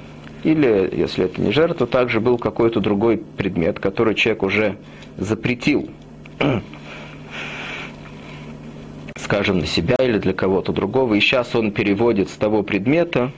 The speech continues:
этот запрет на другой предмет. Это значит, что он сделал атфаса бедавар анадур, то есть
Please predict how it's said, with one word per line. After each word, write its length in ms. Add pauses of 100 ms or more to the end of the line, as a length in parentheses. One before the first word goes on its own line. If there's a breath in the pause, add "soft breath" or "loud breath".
этот 320
запрет 560 (520 loud breath)
на 80
другой 340
предмет. 640 (1080 loud breath)
Это 380 (180)
значит, 440
что 380
он 240 (1080)
сделал 480
атфаса 720 (580)
бедавар 600 (120)
анадур, 540 (380)
то 160
есть 360